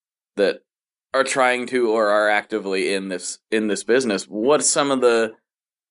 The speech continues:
biggest, like, knowledge bombs or something, or a biggest learning,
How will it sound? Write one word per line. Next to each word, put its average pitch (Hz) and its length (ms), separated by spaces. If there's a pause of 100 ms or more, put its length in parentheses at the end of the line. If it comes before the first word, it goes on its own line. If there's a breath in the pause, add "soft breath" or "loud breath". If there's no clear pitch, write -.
(240)
biggest, 135 500 (140)
like, 104 300 (720)
knowledge 107 460
bombs 95 500
or 95 80
something, 90 480
or 90 240
a 90 60
biggest 110 440
learning, 104 520